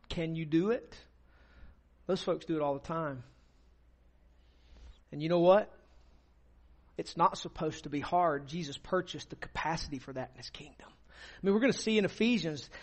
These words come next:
he purchased the unity of the Spirit in the bond of peace.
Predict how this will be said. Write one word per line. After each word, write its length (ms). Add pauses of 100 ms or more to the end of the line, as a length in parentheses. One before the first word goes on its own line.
(120)
he 140
purchased 500
the 80
unity 800
of 160
the 80
Spirit 640
in 140
the 80
bond 500
of 160
peace. 680